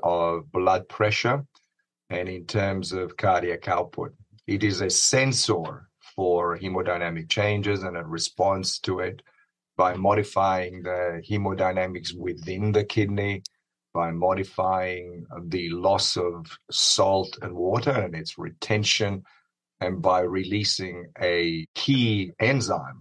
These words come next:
renin, which regulates in part the concentration of angiotensin two, which is a major vasopressor response to hypotension. And it's not a surprise, therefore,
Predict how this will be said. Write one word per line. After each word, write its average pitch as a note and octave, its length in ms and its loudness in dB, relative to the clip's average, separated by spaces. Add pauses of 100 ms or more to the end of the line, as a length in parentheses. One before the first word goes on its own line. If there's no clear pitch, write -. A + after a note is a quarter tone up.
(100)
renin, G2 640 0
which F2 340 -6
regulates F#2 800 -2 (420)
in F#2+ 180 -2
part F#2+ 540 0
the F2+ 80 -4
concentration F#2 920 -4
of E2+ 100 -8
angiotensin F2 880 -4 (140)
two, G#2+ 460 4
which F2+ 260 -8
is F2 160 -8
a F2+ 40 -4
major F2 680 -4
vasopressor F2+ 840 -4
response - 640 -4
to - 100 -6
hypotension. G#2+ 1040 0 (380)
And G#2 100 2
it's G#2+ 200 2
not A#2+ 180 4
a G#2 60 2
surprise, G2+ 800 2
therefore, F#2+ 880 0